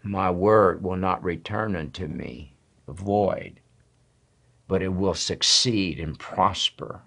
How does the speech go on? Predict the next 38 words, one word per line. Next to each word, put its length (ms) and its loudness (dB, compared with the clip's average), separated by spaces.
and 200 -8
be 140 -4
profitable 1080 -2
in 260 -6
the 80 -10
purpose 560 -2
that 120 -6
I've 200 -4
sent 300 -2
it." 100 -12
And 220 0
when 240 0
Jesus, 640 4
I, 440 0
I 20 0
can't 320 2
imagine 600 2
what 160 2
it 100 -4
must 260 -4
have 100 -8
been 260 -2
like 400 -6
that 160 -6
after 300 0
thirty-three 600 -2
and 100 0
a 40 -4
half 360 -4
years 400 -2
and 140 -6
Jesus 380 -4
has 180 -8
come 240 -2
out 160 2
of 80 -6
the 60 -6
grave, 560 -4